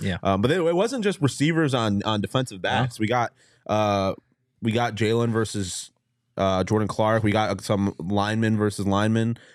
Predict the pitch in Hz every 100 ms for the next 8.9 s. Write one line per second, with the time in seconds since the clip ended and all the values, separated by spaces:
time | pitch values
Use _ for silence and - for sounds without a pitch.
0 | _ 92 95 87 85 82 - 117 113 117
1 | 127 120 120 120 110 113 117 120 110 120
2 | 113 110 117 127 104 - 123 123 123 127
3 | 143 123 117 151 175 175 170 147 151 143
4 | 139 131 - _ _ - 107 113 131 95
5 | 104 98 110 95 101 98 110 90 92 98
6 | 95 92 98 90 95 92 82 - _ _
7 | _ _ - 117 107 113 120 117 104 104
8 | 110 85 101 90 73 - - - 139